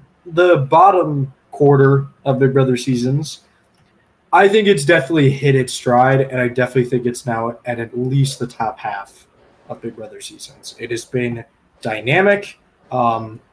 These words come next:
if we get a steamroll week, a boring week, we get the most insane feeds players in history. Um, and if we get a really good week,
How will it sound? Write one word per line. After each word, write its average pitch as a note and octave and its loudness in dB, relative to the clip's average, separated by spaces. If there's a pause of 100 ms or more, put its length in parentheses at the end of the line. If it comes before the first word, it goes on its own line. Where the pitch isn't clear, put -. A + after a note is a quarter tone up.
(160)
if C#3+ -2
we C#3 2
get C3+ 2
a A#2 -8
steamroll E3 2
week, D3+ 0
a C3+ 0
boring C3+ 2
week, C#3 -2
we B2+ -4
get A#2+ -4
the C3 -8
most A#2 -6
insane C3+ -2
feeds C#3 -4
players D#3+ -2 (420)
in C#3+ 2
history. C#3 0 (480)
Um, A#2+ 4
and C3 0
if C3+ -2
we C3+ 2
get C3 4
a B2 4
really C#3 2
good C#3 2
week, D#3 0